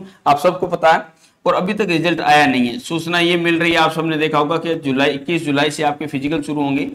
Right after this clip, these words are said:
या अगस्त के महीने में अब आपके फिजिकल शुरू होंगे। आपको एक चीज पता है कि सत्ताईस अगस्त से अगली vacancy है, सत्ताईस अगस्त से अगली vacancy के forum भरे जाएंगे और ये, इसका calendar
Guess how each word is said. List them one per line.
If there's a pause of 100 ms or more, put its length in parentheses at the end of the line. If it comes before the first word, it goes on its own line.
(360)
या
अगस्त
के
महीने
में
अब
आपके
फिजिकल
शुरू
होंगे। (480)
आपको
एक
चीज
पता
है
कि
सत्ताईस
अगस्त
से
अगली
vacancy
है, (800)
सत्ताईस (880)
अगस्त
से (800)
अगली
vacancy
के
forum
भरे
जाएंगे
और
ये,
इसका
calendar